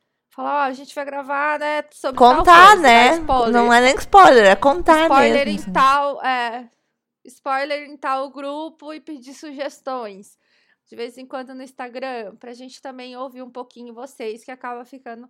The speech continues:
Speaker 1: eu e Isadora, embora a gente goste bastante, né?
Speaker 2: É, né?
Speaker 1: <laughs> É por isso que a gente tem um podcast. <laughs> Bom, é isso. Eu tô morrendo de saudade de atender presencial, mas eu também não quero voltar. Eu tô, assim, num,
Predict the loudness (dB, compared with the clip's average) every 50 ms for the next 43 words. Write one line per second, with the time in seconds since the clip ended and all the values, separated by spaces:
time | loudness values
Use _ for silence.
0 | _ _ _ _ _ _ _ -18 -16 -14 -14 -14 -14 -16 -18 -18 -18 -18 -20 -18
1 | -16 -16 -16 -16 -16 -18 -20 -20 -20 -20 -20 -18 -18 -18 -18 -20 -20 -20 -20 -20
2 | -20 -20 -20 -20 -20 _ _ _ -20 -20 -20 _ _ _ _ -20 -20 _ _ _
3 | _ _ -16 -10 -6 -4 -2 -2 -4 -6 -8 -8 -10 -10 -8 -8 -6 -6 -6 -8
4 | -12 -16 -20 _ _ _ _ _ _ _ _ _ _ _ -12 -12 -12 -12 _ -14
5 | -14 -14 _ _ -12 -12 -12 _ _ -18 -18 -18 _ _ _ _ _ -4 -2 -2
6 | -2 -2 -4 -6 -10 -8 -6 -8 -8 -8 -8 -10 -10 -10 -10 -14 -16 -18 _ -18
7 | -18 -16 -16 -18 -20 -18 -16 -16 -16 -16 _ _ -4 -4 -4 -4 -8 -14 -14 -12
8 | -10 -8 -6 -8 -8 -10 -12 -20 -20 -20 -20 -20 -14 _ -4 -2 -2 -2 -2 -4
9 | -4 -6 -6 -6 -6 -10 -10 -10 _ -12 -10 -8 -8 -8 -8 -12 -14 -16 -16 -14
10 | -14 -14 -12 -12 -14 -14 -16 -16 -20 _ _ -10 -6 -4 -4 -4 -4 -6 -8 -8
11 | -10 -12 -16 -16 -16 -18 -18 -18 -14 -10 -8 -6 -4 -2 -2 -4 -4 -6 -12 -12
12 | -12 -12 -12 -12 -12 -12 _ -12 -10 -10 -10 -10 -12 -12 -16 -16 -18 -18 -18 -18
13 | -14 -14 -14 -14 -14 -18 -18 -20 -20 -16 -12 -8 -6 -4 -2 -2 -2 -4 -4 -8
14 | -10 -12 -14 -16 -16 -16 -16 -16 -14 -14 -16 -16 -16 -18 -18 -16 -14 -12 -12 -12
15 | -10 -10 -10 -10 -10 -12 _ -8 -6 -4 -2 -2 -2 -2 -4 -4 -8 -10 _ -14
16 | -14 -14 -14 -16 -20 -20 -20 -18 -18 -16 -16 -18 -18 -20